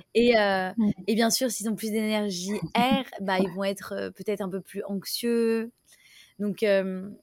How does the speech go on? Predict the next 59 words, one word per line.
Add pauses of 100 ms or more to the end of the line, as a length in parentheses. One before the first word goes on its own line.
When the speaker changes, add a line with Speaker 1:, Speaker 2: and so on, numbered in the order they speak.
(140)
Speaker 1:
en
fait,
je
me
dis,
bah
oui,
en
fait,
c'est,
c'est
la
même
chose. (360)
Ah
ouais,
donc
attends,
je
suis
curieuse,
je
suis
hyper
curieuse. (360)
Alors,
en
gros,
j'ai,
ce
week-end,
j'ai
dit
à
Mélissa,
euh, (380)
je,
je
t'envoie
des
photos,
euh, (380)
des
chiens. (200)
Donc,
Speaker 2:
Mhm.
Speaker 1:
euh, (360)
je
pense
que
si
vous
me
suivez
sur
les
réseaux,
vous
savez,